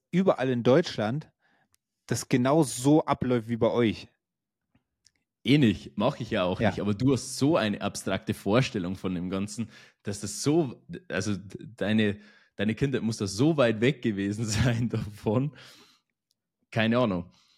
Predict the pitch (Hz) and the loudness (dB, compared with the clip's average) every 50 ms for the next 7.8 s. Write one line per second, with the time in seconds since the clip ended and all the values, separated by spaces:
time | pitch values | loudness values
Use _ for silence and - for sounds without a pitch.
0 | _ _ _ - 110 107 107 101 - 127 127 131 107 104 98 117 120 143 170 - | _ _ _ -2 0 0 2 2 2 2 2 2 2 2 2 2 2 2 0 -2
1 | - 101 90 98 92 - _ _ _ - - _ - - 117 110 117 143 147 135 | -2 -2 -2 -2 -4 -6 _ _ _ -20 -20 _ -6 -2 0 2 2 4 4 4
2 | 104 104 107 107 - 107 101 107 113 - - 117 113 - - 117 117 127 123 127 | 4 4 2 2 2 2 0 0 0 0 0 0 0 0 0 -2 -2 -2 -4 -6
3 | - - 101 98 101 101 101 101 104 - _ _ _ _ _ _ _ _ _ _ | -8 -6 -4 -2 -2 -2 -2 -4 -6 -8 _ _ _ _ _ _ _ _ _ _
4 | _ _ _ _ _ _ _ _ _ _ - 95 95 - 104 113 131 131 123 120 | _ _ _ _ _ _ _ _ _ _ -14 -10 -6 0 2 2 2 2 0 -2
5 | - - 127 117 117 107 110 123 131 - - - 90 85 - 98 95 101 113 - | -4 -2 0 2 2 2 4 2 2 2 0 -4 -4 -4 -4 -6 -6 -6 -6 -8
6 | - - 92 90 92 90 92 104 107 104 - - 104 107 104 104 - - - - | -8 -6 -6 -4 -4 -2 -2 -2 -2 -2 -2 -2 -2 -2 -2 -4 -10 -16 -10 -6
7 | 107 110 110 98 95 87 82 - - 90 85 82 82 87 - | -4 -4 -2 -2 -4 -6 -10 -10 -6 -4 -4 -4 -4 -6 -10